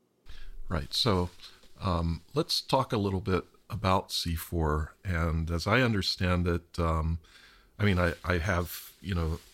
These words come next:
looked into it. I have not used the Structurizer tool that's,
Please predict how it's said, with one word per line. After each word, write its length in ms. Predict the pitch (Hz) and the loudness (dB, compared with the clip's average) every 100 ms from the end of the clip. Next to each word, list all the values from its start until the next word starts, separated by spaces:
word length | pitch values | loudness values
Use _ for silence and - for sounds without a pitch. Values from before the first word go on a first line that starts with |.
| - | -2
looked 260 | 107 101 101 | -2 2 2
into 360 | 92 - 98 | 2 4 4
it. 180 | 87 87 - _ _ _ _ _ - | 4 2 -4 _ _ _ _ _ -6
I 100 | 90 | -2
have 240 | 98 95 | 0 0
not 240 | 92 76 | 0 0
used 280 | 85 92 - | 0 0 0
the 80 | 90 | -2
Structurizer 800 | - - 85 - 87 82 76 87 - | -4 -2 -4 -2 0 0 0 -4 -6
tool 400 | - 87 82 80 - 92 | -4 0 0 -4 -8 -8
that's, 240 | 82 - | -8 -8